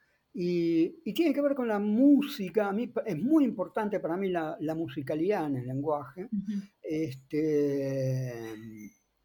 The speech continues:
Speaker 1: eh, la manera en que se repiten ciertos sonidos, en que se dan ciertas cadencias, etcétera.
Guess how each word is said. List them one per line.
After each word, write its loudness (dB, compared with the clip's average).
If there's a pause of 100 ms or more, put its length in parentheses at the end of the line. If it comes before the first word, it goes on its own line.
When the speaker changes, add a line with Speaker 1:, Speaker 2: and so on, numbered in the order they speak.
(180)
Speaker 1:
eh, -4
la -2
manera 2
en 0
que -8
se -8
repiten -2
ciertos -4 (100)
sonidos, 2 (340)
en -2
que -6
se -2
dan 0
ciertas -6
cadencias, 0
etcétera. -10